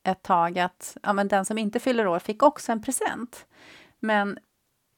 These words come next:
ett av barnen då, den yngre, han, han blev så upprörd. Alltså tanken på att hans bror skulle få presenter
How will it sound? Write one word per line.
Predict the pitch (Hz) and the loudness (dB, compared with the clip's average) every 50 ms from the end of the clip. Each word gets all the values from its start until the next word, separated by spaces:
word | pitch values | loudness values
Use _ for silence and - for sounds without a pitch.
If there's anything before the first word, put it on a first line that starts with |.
| _ _ _ | _ _ _
ett | 247 285 269 - _ - | 2 2 2 2 _ 2
av | 294 277 220 | 2 2 6
barnen | 196 190 180 175 175 180 175 175 | 6 6 6 4 2 0 -2 -2
då, | 165 165 160 165 180 | -2 0 0 0 0
den | 185 185 180 180 - | 0 -2 -4 -2 -2
yngre, | - 247 254 240 220 208 190 185 180 170 170 190 196 - | 0 2 2 2 2 2 2 2 2 2 2 0 0 2
han, | - 220 208 208 208 - - | 4 4 4 4 0 -4 -4
han | - 214 214 214 | -2 -2 0 4
blev | 233 277 285 | 4 4 4
så | 269 - 226 | 4 2 -2
upprörd. | - 415 277 254 - _ - - 247 - 220 226 - | -2 -2 -4 -4 -6 _ -6 -2 0 2 0 2 2
Alltså | 233 226 - 233 - | 0 -2 -2 -6 -6
tanken | - - 349 339 277 233 214 214 - - 440 339 294 - | 2 4 4 4 4 2 0 -4 -6 -2 -2 -2 -2 0
på | - 196 180 | 2 2 2
att | 175 - - | 2 0 -2
hans | 185 180 185 - | -4 -4 -4 -2
bror | 196 196 254 320 359 349 277 196 175 | 2 4 6 6 6 6 4 0 -2
skulle | - - - 196 185 180 | -4 -6 -4 -2 -2 -2
få | - - 165 | -2 -2 -4
presenter | 170 - - 240 - 359 392 330 214 214 - - - 202 220 233 | -4 -2 -4 0 0 0 0 0 -4 -4 -2 -2 0 0 0 0